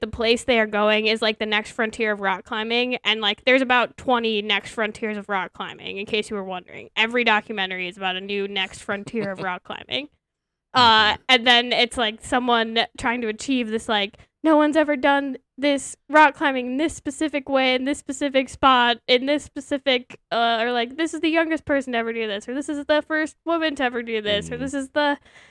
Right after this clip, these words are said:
Speaker 1: uh, whatever, because, like, that's how rock climbing is evolving, because, like, a lot of it is, like, like, the climbs that people know have been done a million times, so, like, the only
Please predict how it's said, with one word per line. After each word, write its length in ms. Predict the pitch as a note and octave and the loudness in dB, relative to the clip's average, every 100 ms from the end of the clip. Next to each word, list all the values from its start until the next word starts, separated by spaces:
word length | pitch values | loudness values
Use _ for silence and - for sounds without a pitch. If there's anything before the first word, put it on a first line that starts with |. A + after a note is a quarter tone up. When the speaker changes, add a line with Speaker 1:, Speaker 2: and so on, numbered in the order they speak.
| _ - | _ 2
Speaker 1:
uh, 340 | B3+ C4 C4 C4 _ _ _ _ _ _ - | 8 10 8 4 _ _ _ _ _ _ -6
whatever, 480 | B3+ C4+ D4 C#4+ B3+ | 0 2 4 4 4
because, 260 | C4+ E4+ - | 0 -6 -2
like, 180 | E4+ C#4 | -2 4
that's 220 | F#4+ G#4+ | 4 6
how 160 | G4+ F4 | 4 6
rock 220 | D4+ D#4 | 6 4
climbing 240 | F4 C#4+ | 2 0
is 180 | - C4+ | 0 2
evolving, 520 | B3+ G#3+ G3 A#3+ C#4+ | 2 0 0 2 0
because, 180 | C4+ D4 | 0 -2
like, 180 | B3 B3 | -2 -2
a 80 | - | 0
lot 260 | B3+ D4+ E4 | 4 4 4
of 100 | C#4 | 0
it 120 | B3+ | -2
is, 120 | A#3+ | -2
like, 380 | A#3+ G#3+ G#3+ - _ _ _ _ _ _ _ _ - _ - | -2 -2 -4 -8 _ _ _ _ _ _ _ _ -20 _ -6
like, 320 | B3+ A#3+ - _ _ B3+ - | 0 0 -2 _ _ -18 0
the 240 | C#4 C4+ _ - | 0 0 _ 2
climbs 380 | E4+ E4 E4+ | 6 6 4
that 160 | C#4 C4 | 0 0
people 260 | D4 C4+ A#3+ | -2 0 0
know 280 | A#3 A#3 A#3 | 2 2 2
have 160 | A3 | 0
been 200 | A3 G#3+ | -2 0
done 220 | G#3+ A3+ | 0 0
a 60 | A3 | 0
million 360 | G#3+ G#3 F#3+ G#3 | -2 -2 -2 -4
times, 640 | - B3+ F#3+ G3 G#3+ B3+ - | -2 0 0 -2 -6 -14 -10
so, 200 | - A#3+ | -2 0
like, 180 | A3 A3+ | 0 -2
the 160 | A#3+ - | -4 4
only 600 | C4 C4+ C4 B3+ A#3+ | 4 4 2 0 0